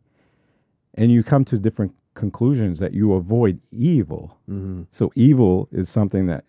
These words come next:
Speaker 1: is not of God, right? So
Speaker 2: Right.
Speaker 1: you don't want to have anything to do with evil.
Speaker 2: Right.
Speaker 1: And then Jesus, when he dealt with people on earth, he wasn't really afraid of his reputation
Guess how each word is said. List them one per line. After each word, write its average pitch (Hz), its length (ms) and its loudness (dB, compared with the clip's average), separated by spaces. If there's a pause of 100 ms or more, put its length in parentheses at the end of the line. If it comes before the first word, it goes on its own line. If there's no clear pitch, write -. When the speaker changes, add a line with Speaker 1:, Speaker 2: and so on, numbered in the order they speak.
(520)
Speaker 1:
is 90 140 -10
not 110 240 2
of 85 120 -6
God, 101 340 -2
right? 92 280 -4
So 101 160 -8
Speaker 2:
Right. 98 100 0
Speaker 1:
you 139 100 6
don't 127 220 2
want 110 320 2
to 95 60 -2
have 101 200 -2
anything 117 440 4
to 95 100 0
do 92 160 -2
with 90 140 -2
evil. 98 560 -2
Speaker 2:
Right. 87 220 -10 (1000)
Speaker 1:
And 110 180 2
then 113 200 4
Jesus, 95 760 2
when 95 200 0
he 120 420 6 (760)
dealt 113 360 6
with 101 160 0
people 107 280 2
on 92 200 2
earth, 117 240 2
he - 120 -2
wasn't 131 400 4
really 123 240 4
afraid 123 420 4
of 101 80 4
his 92 180 -2
reputation 101 840 -2